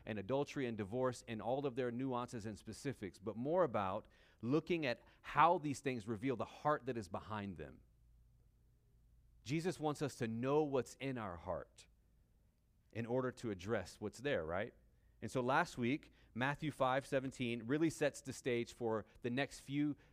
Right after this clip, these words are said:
uh, sets of teachings. Jesus says in seventeen, "Do not think that I've come to abolish the law of the prophets.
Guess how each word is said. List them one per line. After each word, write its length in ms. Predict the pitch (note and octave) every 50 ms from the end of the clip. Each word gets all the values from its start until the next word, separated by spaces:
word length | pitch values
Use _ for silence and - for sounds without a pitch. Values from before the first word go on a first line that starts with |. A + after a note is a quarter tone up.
| - -
uh, 180 | - A2+ G#2+ F#2+
sets 300 | - - C3+ A#2+ - -
of 120 | B2 G#2
teachings. 420 | - - F#3+ F#3 - - G2+ F#2 E2+
Jesus 380 | F#2 B2+ D3+ E3 D3+ D#3+ C3+
says 360 | - - A#2 A2 A2+ C#3 C3
in 140 | G#2+ A#2 A2
seventeen, 680 | - - C#3 C3+ C#3+ C#3+ C3+ - B2 G#2+ G#2+ B2 D3+ D3 - - - - -
"Do 120 | A2+ C3
not 220 | D3+ E3+ E3+ D3+ -
think 240 | - - D#3 D#3+ D#3
that 120 | D3+ C3+
I've 160 | B2+ B2 A#2+ -
come 200 | - D3+ C#3+ C#3
to 160 | - C3+ A#2+
abolish 500 | G#2 F2 F2 B2+ C3+ D3 E3 E3+ D3+ -
the 100 | - C3
law 220 | A#2 A2 G#2+ G2+ F#2+
of 60 | -
the 60 | E2+
prophets. 560 | - - G2+ E2+ E2+ - - A#2+ A#2+ - -